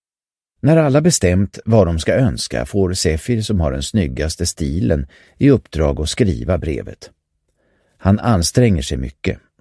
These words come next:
Arthur kommer ihåg att man måste klistra ett frimärke på kuvertet.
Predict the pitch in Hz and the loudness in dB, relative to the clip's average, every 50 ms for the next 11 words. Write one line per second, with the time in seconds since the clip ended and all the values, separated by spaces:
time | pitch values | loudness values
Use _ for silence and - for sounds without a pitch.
0 | _ _ _ _ _ _ _ _ _ _ _ - 110 95 - - 151 - - 156 | _ _ _ _ _ _ _ _ _ _ _ 0 0 2 2 2 0 0 2 0
1 | 160 156 156 143 113 85 69 76 76 87 87 - 98 98 92 98 95 85 - - | 2 2 2 4 4 4 2 2 0 0 -2 0 2 2 2 2 2 0 -2 0
2 | 95 92 90 85 - 120 120 107 - - - - 87 82 78 80 - - 104 76 | 0 2 2 2 0 0 0 0 -2 -4 -4 -2 0 0 0 -2 -2 -2 -2 -2
3 | 60 69 80 104 110 101 - - 78 - 78 71 - - 80 60 57 50 - - | -2 0 2 2 2 2 0 -4 -6 -4 -4 -6 -4 -4 -4 -4 -4 -8 -10 -12
4 | 65 - - - | -16 -18 -18 -20